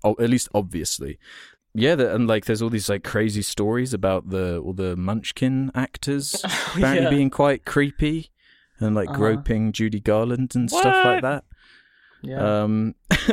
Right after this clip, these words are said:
Speaker 1: yeah.
Speaker 2: A lot of
Speaker 1: There, there's
Speaker 2: that.
Speaker 1: a lot of, like, crazy stuff that you can read about the movie, like,
Speaker 2: Mm-hmm.
Speaker 1: the books you can read and
Speaker 2: They put all the
Speaker 1: documentaries and all
Speaker 2: Munchkins,
Speaker 1: sorts.
Speaker 2: like, in one hotel right outside the studio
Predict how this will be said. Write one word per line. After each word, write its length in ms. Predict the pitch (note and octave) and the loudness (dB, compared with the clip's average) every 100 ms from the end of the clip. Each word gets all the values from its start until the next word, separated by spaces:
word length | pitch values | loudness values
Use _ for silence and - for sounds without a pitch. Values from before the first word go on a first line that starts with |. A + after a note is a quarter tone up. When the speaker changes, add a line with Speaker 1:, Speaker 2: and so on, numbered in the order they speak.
| F#3 - | 2 0
Speaker 1:
yeah. 300 | D3 - D3+ | 0 2 2
Speaker 2:
A 840 | D3 C3 D3 - - - G3 - | 2 0 -4 -6 -18 -18 -20 -16
lot 140 | D3+ C#3+ | -6 -2
of 60 | |
Speaker 1:
There, 100 | B2 | 0
there's 160 | C3+ B2+ | 2 4
Speaker 2:
that. 80 | C3+ | 4
Speaker 1:
a 20 | |
lot 200 | B2+ E3+ | 4 4
of, 100 | C#3 | 4
like, 160 | A#2 - | 0 0
crazy 480 | - A#2+ A#2+ G#2+ G#2+ | 0 2 2 0 -4
stuff 500 | - G#2 F2+ - - | 0 0 0 -6 -10
that 100 | G#2 | -6
you 100 | F#2+ | -4
can 160 | G2+ F#2+ | -2 -2
read 200 | G2 F#2 | -2 -2
about 180 | F2+ D#2+ | -2 -4
the 60 | |
movie, 280 | F2+ D#2 E2 | -6 -6 -6
like, 360 | D#2+ - - - - _ _ _ _ _ E3 | -6 -8 -12 -20 -20 _ _ _ _ _ -12
Speaker 2:
Mm-hmm. 280 | D3 D3+ | -10 -10
Speaker 1:
the 100 | E2 | -10
books 420 | F2+ - G#2+ - G2 | -10 -2 -2 -2 -6
you 100 | F#2 | -4
can 200 | F2+ D#2 | -6 -8
read 300 | D#2+ F2 G2 | -10 -12 -12
and 200 | D2+ C#2+ - | -12 -14 -4
Speaker 2:
They 140 | - | -4
put 180 | E3+ G#3 | 0 0
all 140 | F3 F3 | 0 0
the 100 | D#3+ | 0
Speaker 1:
documentaries 20 | |
and 80 | E3+ | 0
all 40 | |
Speaker 2:
Munchkins, 440 | F#3 E3+ D#3 C#3 C#3 | 0 -2 -2 -4 -4
Speaker 1:
sorts. 40 | |
Speaker 2:
like, 180 | C#3 C3+ | -6 -4
in 140 | C#3 | -6
one 160 | D3 D3 | -4 -4
hotel 520 | C#3+ C3 D#3+ D3 A#2+ | -6 -6 -4 -4 -4
right 140 | B2+ B2+ | -6 -6
outside 340 | A#2+ D3 B2 | -6 -8 -8
the 40 | C3+ | -8
studio 500 | - C#3+ B2+ A2+ | -6 -6 -6 -8